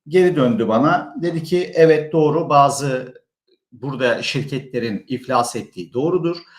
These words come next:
Ama bu olayı şu şekilde görmeni, şu şekilde, e, tanımlamanı istiyorum." dedi.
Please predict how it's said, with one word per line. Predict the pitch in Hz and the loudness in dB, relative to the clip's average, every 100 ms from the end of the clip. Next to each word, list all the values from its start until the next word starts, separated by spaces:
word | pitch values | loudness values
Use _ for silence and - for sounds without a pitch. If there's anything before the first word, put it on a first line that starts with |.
| - _ | -20 _
Ama | - 180 208 240 180 | 0 2 2 0 0
bu | 202 | 2
olayı | 147 151 233 233 | 2 0 -2 -4
şu | - 214 | -8 -6
şekilde | - 147 139 113 101 - _ _ | -4 -4 -4 -6 -6 -10 _ _
görmeni, | 147 123 113 127 - | -6 -4 -2 -4 -4
şu | - | -4
şekilde, | 202 196 - 127 104 | -2 -2 -2 -4 -4
e, | 95 - 107 104 101 | -6 -8 -14 -14 -10
tanımlamanı | 123 117 113 104 104 101 | -8 -6 -6 -6 -6 -6
istiyorum." | 98 - 107 98 98 | -8 -12 -12 -8 -8
dedi. | 98 190 - | -6 -8 -8